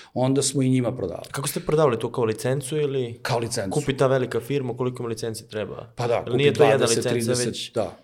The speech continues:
Speaker 1: I onda smo to prodavali, to je bilo naravno jako skupo, jer je za industriju. Onda su se desili ratovi, onda su se desile sankcije, mi nismo shvatali u početku, pokušali smo da odemo u Grčku, nismo razumeli, mm,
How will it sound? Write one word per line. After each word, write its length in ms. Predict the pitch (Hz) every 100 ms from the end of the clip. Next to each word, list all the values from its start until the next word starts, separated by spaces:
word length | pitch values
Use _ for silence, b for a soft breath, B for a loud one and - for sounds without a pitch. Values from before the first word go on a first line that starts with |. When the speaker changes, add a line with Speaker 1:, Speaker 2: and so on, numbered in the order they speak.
| _
Speaker 1:
I 100 | 110
onda 180 | 120 123
smo 160 | 123
to 140 | 120 127
prodavali, 380 | - 107 160 135
to 80 |
je 40 | 131
bilo 180 | 135 131
naravno 240 | 127 127
jako 200 | 131 139
skupo, 400 | - 135 127 - -
jer 200 | 104 101
je 240 | 107 104 127
za 160 | 113 117
industriju. 440 | 113 110 - - - B B B -
Onda 300 | 127 143 139
su 140 | -
se 100 | 135
desili 400 | 120 117 - 98
ratovi, 340 | 104 156 - 139
onda 120 | 127
su 80 | 120
se 100 | 113
desile 360 | 110 - 98
sankcije, 460 | 95 139 160 156 139
mi 120 | 123
nismo 260 | 131 131 123
shvatali 680 | - 117 120 123 131 113 101
u 80 | 104
početku, 580 | 110 - 110 - 117 - B B _
pokušali 520 | 110 - 131 - 117
smo 160 | 120 117
da 80 |
odemo 200 | 110 113
u 40 | 113
Grčku, 400 | 113 107 - 117
nismo 280 | 110 - 120
razumeli, 580 | 107 113 110 110 107 B B B B B _ -
mm, 920 | 254 196 151 143 139 135 127 127 117